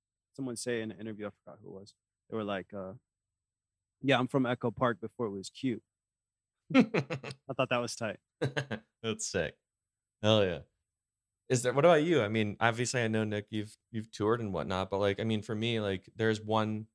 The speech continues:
Speaker 2: a couple of venues that I like to go back to because I just think, like, it's sick. You know, it's, I love being back at these certain venues, but, like, is there, like, when you guys go back on tour and able to go to either these venues or states or whatever,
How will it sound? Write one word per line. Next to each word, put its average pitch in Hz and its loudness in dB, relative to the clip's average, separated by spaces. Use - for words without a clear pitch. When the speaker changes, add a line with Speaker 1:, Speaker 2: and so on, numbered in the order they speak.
Speaker 2:
a 127 -6
couple 131 2
of 113 -2
venues 117 -2
that 110 -2
I 107 2
like 101 0
to 98 -6
go 98 2
back 95 0
to 104 -4
because 95 -6
I 98 -6
just 92 -8
think, 92 -8
like, 90 -6
it's - -8
sick. - 2
You 113 -2
know, 95 4
it's, 92 -4
I 101 4
love 98 0
being 92 -4
back 87 0
at 90 -8
these 87 -10
certain 92 -10
venues, 92 -6
but, 78 -6
like, 90 0
is 95 -4
there, 107 2
like, 98 -2
when 107 -2
you 110 2
guys 101 2
go 104 -4
back 101 2
on 92 -4
tour 101 -2
and 90 -6
able 92 2
to 98 -6
go 101 0
to 98 -6
either 98 2
these 92 -6
venues 92 -4
or 85 -8
states 90 -8
or 87 -8
whatever, 90 -2